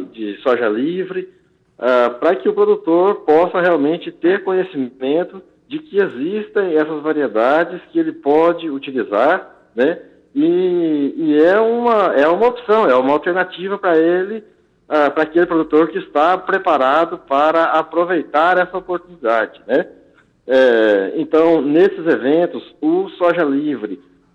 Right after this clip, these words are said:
o Soja Livre procura participar, né? É, como está participando agora no Dinatec, em Canarana, vai participar também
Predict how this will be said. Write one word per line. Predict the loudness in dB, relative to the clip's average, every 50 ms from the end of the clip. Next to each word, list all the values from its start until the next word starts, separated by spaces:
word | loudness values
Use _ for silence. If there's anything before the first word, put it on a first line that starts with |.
| _ _ _ -6
o | -6 -4
Soja | 0 0 2 2 2 2
Livre | 0 0 -2 0
procura | 0 0 0 0 0 0 2 2 2
participar, | 2 0 0 -2 -4 -8 -4 -2 0 2 2 2 2 0 -4 -8 -20 _ _ _ _
né? | -2 0 0 0 -2 -4 -10 -20 _ _ _ _ -2
É, | 2 4 6 6 6 6 6 4 2
como | 0 0 2 2 2 2 2 0
está | -2 -2 -2 -2 -2 0
participando | 0 0 0 0 -2 -4 -6 -2 0 0 2 2 0
agora | 0 0 2 2 4 4 4 4 2 2
no | 0 0 -2 -2 -2 -4
Dinatec, | -4 -4 -2 -2 -2 -2 0 0 2 4 4 2 0 -2 -6 -12 -12 -10 -10 -10 -8 -8
em | -8 -6
Canarana, | -4 -4 -2 -2 0 0 2 2 2 2 2 0 0 0 -2 -2 -2 -6 -12 -20 -20 _ _ _ _
vai | -4 -2 -2 0
participar | 0 0 -2 -2 -4 -8 -6 -4 -2 -2 -2
também | 0 0 -2 0 2 2 2 4 4 2 0 0 -2